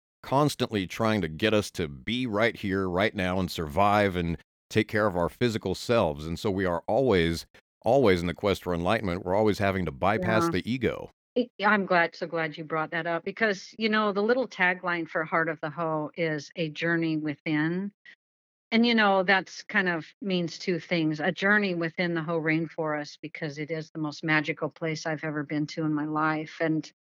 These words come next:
Speaker 2: people feel it when I take them there. They absolutely feel it. They come out changed. But a journey within yourself as well, and the Hoh Rainforest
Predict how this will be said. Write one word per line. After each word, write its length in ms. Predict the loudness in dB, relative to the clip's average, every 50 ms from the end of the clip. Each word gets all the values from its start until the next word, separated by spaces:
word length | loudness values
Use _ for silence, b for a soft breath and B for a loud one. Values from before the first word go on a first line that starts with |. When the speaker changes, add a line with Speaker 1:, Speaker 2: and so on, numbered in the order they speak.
| _ _ _ _ _ -2
Speaker 2:
people 300 | 0 0 2 2 0 0
feel 340 | -2 -2 -2 0 0 0 0
it 120 | -2 -4
when 140 | -4 -4 -4
I 100 | -4 -4
take 260 | -6 -8 -10 -10 -8 -8
them 160 | -6 -6 -6
there. 280 | -6 -6 -8 -10 -12 -10 -6
They 120 | -4 -2 0
absolutely 640 | 2 0 0 0 -4 -4 -4 -4 -4 -4 -6 -10
feel 320 | -8 -6 -4 -4 -2 -2 -2
it. 120 | -2 -2
They 100 | -4 -4
come 260 | -2 -2 -2 0 2
out 180 | 2 2 0 -2
changed. 580 | -6 -4 -2 0 0 0 0 -2 -4 -10 -14 -16 -20 B B B B B B B B B B B -6
But 300 | 0 2 2 2 4 4
a 80 | 2 0
journey 380 | 0 2 2 2 2 2 0
within 340 | 0 0 -2 -2 -2 -2 -2
yourself 520 | -2 -2 -4 -4 -2 -2 -2 -2 -2 -4 -6
as 160 | -6 -6 -6 -6
well, 440 | -4 -2 -2 0 0 -2 -2 -2 -2
and 180 | 0 0 2
the 80 | 2 0
Hoh 220 | 2 2 2 2
Rainforest 600 | 2 2 0 0 -2 -2 0 2 2 2 2 -2